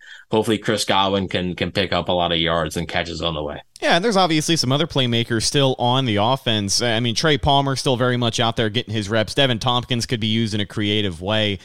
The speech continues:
Speaker 2: Using the running backs in the passing game is gonna be interesting because you had mentioned the screen pass to Chris Godwin, and as far as, you know, how the Bucs play New Orleans,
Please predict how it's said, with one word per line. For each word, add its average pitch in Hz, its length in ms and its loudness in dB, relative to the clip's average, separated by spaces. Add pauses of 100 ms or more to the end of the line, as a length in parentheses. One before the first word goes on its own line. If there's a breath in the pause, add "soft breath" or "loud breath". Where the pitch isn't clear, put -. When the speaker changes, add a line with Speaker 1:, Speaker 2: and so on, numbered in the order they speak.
(680 soft breath)
Speaker 2:
Using 285 460 2
the 208 80 2
running 156 340 2
backs 123 300 2
in 123 80 -2
the 107 60 -2
passing 117 420 0
game 107 200 0
is 98 120 -4
gonna 113 160 0
be 98 160 0
interesting 95 460 -2
because 110 280 0
you 135 100 2
had 135 100 0
mentioned 160 280 0
the 131 60 0
screen 123 300 0
pass 113 260 -2
to - 80 -8
Chris 110 240 -2
Godwin, 98 640 0
and 107 100 -2
as 107 120 -2
far 143 280 0
as, 127 380 0
you 123 100 -4
know, 107 160 0
how 127 220 0
the 123 100 -2
Bucs 117 360 -2
play 113 260 0
New 101 120 -2
Orleans, 98 640 -2